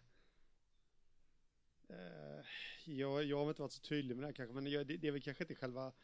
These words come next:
klubben och laget i sig. Jag, jag är så mycket emot, eh, det är väl, det är väl mer att, att, att jag känner att, att de faktiskt kan göra så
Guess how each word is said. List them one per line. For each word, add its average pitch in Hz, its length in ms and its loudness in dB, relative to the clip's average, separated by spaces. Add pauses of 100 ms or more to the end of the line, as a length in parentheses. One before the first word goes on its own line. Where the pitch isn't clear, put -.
(340)
klubben 127 500 2
och 135 80 2
laget 113 420 -2
i 127 40 -6
sig. 123 320 -2
Jag, 151 200 -2
jag 151 200 -2
är 156 80 -2
så 151 140 -8
mycket 151 260 -8
emot, 151 580 -2
eh, 123 340 -4 (840)
det 143 100 -8
är 135 80 -2
väl, 143 300 2
det 143 100 4
är 139 40 6
väl 151 160 4
mer 175 240 6
att, 135 380 -4 (180)
att, - 560 -12
att - 120 -4
jag 151 100 4
känner 143 280 6
att, 139 140 -2
att 151 260 -2
de 147 120 2
faktiskt 139 320 2
kan 170 280 4
göra 151 420 6
så 165 240 0